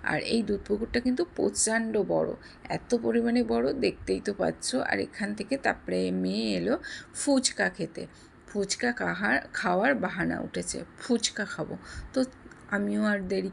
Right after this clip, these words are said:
করলাম না যে চলো ফুচকা। কিন্তু মন্দিরের ধামে যত খাবারের দোকান আছে সবটাই কিন্তু নিরামিষ। তারপরে কিন্তু এখানটায় আবারও চলে এসেছিলাম ভোলে বাবার। আম, পুজো দেওয়া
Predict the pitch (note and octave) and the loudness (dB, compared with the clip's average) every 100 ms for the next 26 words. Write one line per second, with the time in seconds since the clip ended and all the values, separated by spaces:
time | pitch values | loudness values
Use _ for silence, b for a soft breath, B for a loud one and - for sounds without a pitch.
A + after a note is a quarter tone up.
0 | G3 F#3 F3+ F3+ F#3 G#3 A3 A3 G3 E3+ | 0 0 2 0 0 0 -2 -2 0 2
1 | G#3 E4 - D#3+ - - B B B A#3 | 0 0 0 0 -2 -6 B B B -2
2 | A3+ A#3 C#4 A3+ F#3+ F#3+ F#3+ A#3+ A3 G#3 | 0 2 4 4 4 2 4 4 2 -2
3 | F3 G3 A#3+ A3 G#3+ F3+ F3+ - C4 - | 0 2 0 0 2 2 2 0 0 0
4 | F#3+ F3+ F#3+ G#3+ F#3+ F#3 F#3 F3+ D3+ C#4 | 2 2 0 0 -2 0 0 0 -2 -4
5 | D#4+ B B B B - - G3 - - | -4 B B B B 0 2 2 0 -10
6 | - - D#4+ F#4+ - A#3+ G#3 G3+ C#4+ D#4 | -2 4 4 2 0 2 2 2 0 2
7 | F#3 - - - - B B B G#3+ G#3+ | 0 -2 -6 -8 -8 B B B -2 0
8 | A#3+ B3 A#3+ G#3+ G#3 C#4 - - G#3 G#3+ | 2 2 2 -2 0 0 0 -4 -4 -2
9 | F#3 F#3 G#3+ - - G#3 G3+ A3 B3 A3+ | -2 -2 -4 -4 -2 0 2 2 0 0
10 | G3+ F#3+ F#3+ G3 F#3+ F#3 F#3 B3+ B B | 0 2 0 -2 -4 -2 -2 -2 B B
11 | B B - F3+ F#3 F3+ F#3 F3 G3 D#4+ | B B -6 0 4 4 2 2 0 0
12 | - - - - - - - - - B | -4 -20 -20 -20 -18 -14 -12 -14 -16 B
13 | B B B B B - - G#3+ A3 A3 | B B B B B -2 2 4 2 2
14 | A3 G#3+ B3+ B3+ A#3+ | 2 6 8 8 6